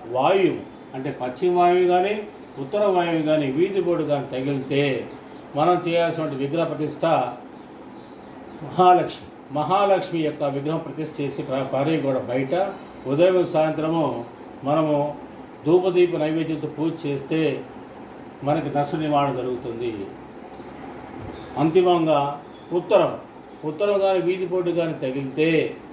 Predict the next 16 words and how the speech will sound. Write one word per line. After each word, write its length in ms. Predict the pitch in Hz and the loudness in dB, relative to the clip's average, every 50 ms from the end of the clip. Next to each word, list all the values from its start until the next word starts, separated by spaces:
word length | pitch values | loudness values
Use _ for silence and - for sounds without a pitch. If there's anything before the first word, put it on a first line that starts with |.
| - - - - - - - | -18 -18 -18 -18 -16 -8 -2
మనం 240 | 139 156 - 202 - - | 0 2 2 2 0 -2
ప్రతిష్ఠ 400 | - 147 - 190 185 - - 180 | -6 -6 -2 -4 -4 -2 0 2
చేయాల్సినటువంటి 540 | 170 170 165 156 - 156 156 151 143 139 139 | 2 2 2 -2 -2 0 0 0 0 -2 -4
దేవతా 440 | 123 139 143 151 151 151 156 156 151 | 0 2 4 4 4 2 2 2 2
విగ్రహము 640 | 143 139 131 139 135 135 131 139 143 135 113 113 117 - - - - - - - - - - - - - - - - - - - - | 2 0 0 0 0 0 2 2 0 0 0 -4 -8 -10 -14 -18 -18 -18 -18 -18 -18 -18 -18 -18 -16 -18 -18 -18 -18 -18 -14 -6 -2
విఘ్నేశ్వరుడు. 680 | 135 135 135 156 165 151 127 - - - - 104 - - - - - - 139 | -2 0 2 2 2 2 2 0 -4 -6 -8 -8 -8 -12 -14 -14 -14 -6 -2
విఘ్నేశ్వరుడు 520 | 147 156 156 185 196 196 170 180 175 170 165 | -2 0 2 4 4 4 4 4 2 2 2
ఈ 140 | 160 156 147 131 | 2 0 0 2
గో-, 180 | 139 147 156 143 - - | 4 4 4 4 4 2
ప్రహరీ 260 | 143 143 156 175 170 | 2 4 4 4 2
గోడ 220 | 156 160 156 143 | 2 2 0 0
బయట 320 | 135 143 143 143 139 - - | 2 2 2 0 0 -4 -6
ప్రతిష్ఠ 360 | 127 120 143 143 - - 139 | -6 -6 -6 -6 -6 -6 -6
చేసి, 300 | 131 123 - 175 175 170 | -6 -4 -2 0 0 0
ఆ 100 | 147 131 | 0 0
ప్రతిమకి 600 | 127 - - - 147 160 160 160 160 - 160 139 | -2 -6 -8 -6 -4 -2 -2 -2 -2 0 0 0